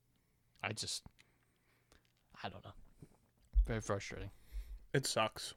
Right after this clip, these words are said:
Speaker 2: Um, but yeah, the Sixers are, uh, Sixering. Um, but spring has sprung, Matt,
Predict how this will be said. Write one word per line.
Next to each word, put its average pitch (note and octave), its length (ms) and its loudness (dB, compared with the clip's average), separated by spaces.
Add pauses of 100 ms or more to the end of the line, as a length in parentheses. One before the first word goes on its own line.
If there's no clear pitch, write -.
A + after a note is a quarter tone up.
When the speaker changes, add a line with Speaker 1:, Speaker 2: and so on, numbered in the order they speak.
(120)
Speaker 2:
Um, A#2+ 540 10 (1500)
but B2 100 6
yeah, B2 180 12 (200)
the - 100 -16
Sixers B2 480 6
are, A#2+ 240 10
uh, A#2+ 220 10 (200)
Sixering. A#2+ 640 6 (480)
Um, A2+ 540 10 (500)
but - 260 8 (400)
spring E3+ 300 10
has C#3+ 100 10
sprung, B2+ 320 2
Matt, G2 200 -6